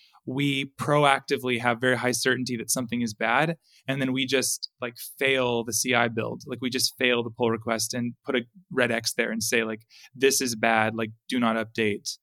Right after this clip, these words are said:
right? And, and, uh, and that, I think, is going to involve probably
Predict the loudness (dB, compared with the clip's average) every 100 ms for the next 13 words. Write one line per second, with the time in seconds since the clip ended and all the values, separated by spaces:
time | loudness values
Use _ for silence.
0 | _ _ -2 -2 -2 -2 -2 -4 -6 -4
1 | -2 -2 -2 -4 -8 _ _ _ _ _
2 | _ -4 -2 4 4 4 0 -2 -6 -6
3 | -16 _ _ _ -8 -8 -4 -2 -2 -4
4 | -6 -6 -4 -2 0 0 -2 -6 -20 _
5 | _ _ _ _ -20 -6 2 4 4 4
6 | 4 4 4 2